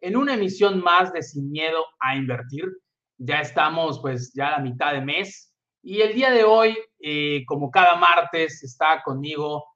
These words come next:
David Castro. David, buenas noches.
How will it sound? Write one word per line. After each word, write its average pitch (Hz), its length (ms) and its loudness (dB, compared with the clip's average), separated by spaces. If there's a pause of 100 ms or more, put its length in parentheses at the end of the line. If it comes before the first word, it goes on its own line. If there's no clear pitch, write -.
(120)
David 147 400 -2
Castro. 151 480 2
David, 190 420 0
buenas 175 320 2
noches. - 580 -4